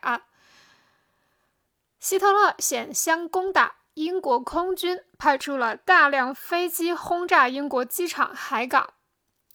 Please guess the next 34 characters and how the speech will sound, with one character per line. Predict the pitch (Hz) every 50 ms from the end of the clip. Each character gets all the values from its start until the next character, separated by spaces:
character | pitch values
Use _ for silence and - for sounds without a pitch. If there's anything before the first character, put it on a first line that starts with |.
| _ _ - - - - - _ _ _
可 | - - 302
是 | - - 349 339 311 - - _ _ _
他 | - - 294 294
却 | - 320 262
遭 | 240 - 294 294 302
遇 | 320 320 294
了 | 247 220 208 -
战 | - - 339 285 254 269
争 | 254 311 311 320
中 | 311 339 311 311
的 | 269 247 -
第 | - - 320 302
一 | 311 330
次 | 330 - - 320
失 | 311 - - - 330
败。 | 381 359 311 - _ _ _ _ _ _ _ _ _ _ _ _ - - - _ _ -
英 | 339 370 381 381
国 | 349 320 294 302
空 | - - - 370 381 381
军 | 381 381 381 381 381
并 | 381 392 370 320 285
不 | - 320 285
强 | 233 - - - 254 208 196 220
大， | 240 277 254 - - _ -
可 | - - 262 240 247
却 | - - 302 285
有 | 269 240 208 -
精 | - _ - - 339 339 359 370
湛 | - 359 302 254
的 | 214 233
作 | - - 330 277 247
战 | 233 294 262 233 226
技 | - - 240 226
术。 | 240 - - -